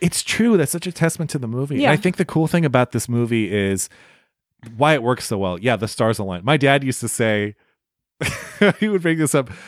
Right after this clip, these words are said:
Speaker 1: about Seinfeld. He would be like, "Oh, the stars just aligned for that one."
Speaker 2: That's
Speaker 1: Like,
Speaker 2: so
Speaker 1: and I'm like,
Speaker 2: funny.
Speaker 1: "It's a, it's a perfect way to describe this movie
Speaker 2: Yeah.
Speaker 1: of, like,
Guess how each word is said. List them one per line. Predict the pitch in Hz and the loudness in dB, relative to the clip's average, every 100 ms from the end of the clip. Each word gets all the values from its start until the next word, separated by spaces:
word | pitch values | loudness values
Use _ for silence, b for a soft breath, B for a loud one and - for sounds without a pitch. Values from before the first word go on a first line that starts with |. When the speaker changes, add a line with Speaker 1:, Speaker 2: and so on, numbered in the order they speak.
| B | B
Speaker 1:
about | 117 135 - | 0 2 0
Seinfeld. | - 127 143 139 107 80 85 | -2 -2 -2 -2 -4 -4 -8
He | 120 | -4
would | 117 | -4
be | 113 | -2
like, | 120 113 - B B - | 0 0 -2 B B 0
"Oh, | 143 113 98 | 2 2 -2
the | 123 | -6
stars | - 135 127 120 | -2 0 2 0
just | 107 - | -8 -8
aligned | 95 90 98 98 | -6 -6 -8 -10
for | 90 | -12
that | 69 - | -12 -16
one." | 62 | -10
Speaker 2:
That's | 277 285 - | -6 -6 -8
Speaker 1:
Like, | |
Speaker 2:
so | - 240 | -10 -4
Speaker 1:
and | 220 | 0
I'm | - | 4
like, | 190 185 | 4 2
Speaker 2:
funny. | 185 170 | 0 -4
Speaker 1:
"It's | 160 | -2
a, | 165 143 | -2 -4
it's | 131 | -4
a | 143 | -4
perfect | - 151 135 | -2 -2 -2
way | 135 | -2
to | 123 | -2
describe | 107 - 117 98 | -4 -4 -2 0
this | 107 107 | -2 -2
movie | 117 143 123 | 0 0 2
Speaker 2:
Yeah. | 98 | 0
Speaker 1:
of, | 104 | 0
like, | 110 107 | 0 0